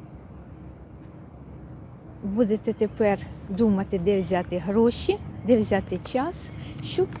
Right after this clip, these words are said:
оформити свою програму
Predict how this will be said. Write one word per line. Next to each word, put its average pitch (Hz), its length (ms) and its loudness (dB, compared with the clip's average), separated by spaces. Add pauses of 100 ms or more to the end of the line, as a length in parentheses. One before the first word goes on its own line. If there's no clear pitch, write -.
(560)
оформити 262 720 4
свою 214 520 -2 (200)
програму 196 640 2